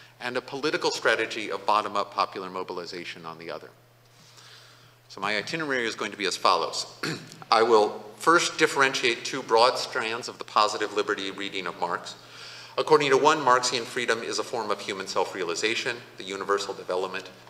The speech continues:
of specifically human capacities in an open-ended way. According to another reading, Marxian freedom is a form of collective self-determination,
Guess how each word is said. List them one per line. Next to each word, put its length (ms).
of 80
specifically 640
human 380
capacities 760
in 100
an 80
open-ended 540
way. 240
According 320
to 120
another 280
reading, 360
Marxian 460
freedom 280
is 120
a 40
form 240
of 120
collective 420
self-determination, 960